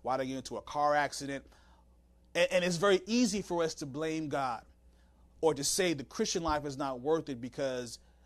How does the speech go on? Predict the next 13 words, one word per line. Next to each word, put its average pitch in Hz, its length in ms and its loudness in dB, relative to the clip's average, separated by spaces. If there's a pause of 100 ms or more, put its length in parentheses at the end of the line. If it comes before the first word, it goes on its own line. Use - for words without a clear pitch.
(200)
either 185 460 6 (220)
these 214 300 4
things 202 240 0
are 165 80 4
happening 170 440 2
at 143 100 0
a 127 40 -2
greater 185 420 4
frequency 180 680 -2
after 170 340 6
I 151 100 4
accepted 143 680 0 (260)
Christ, 147 500 0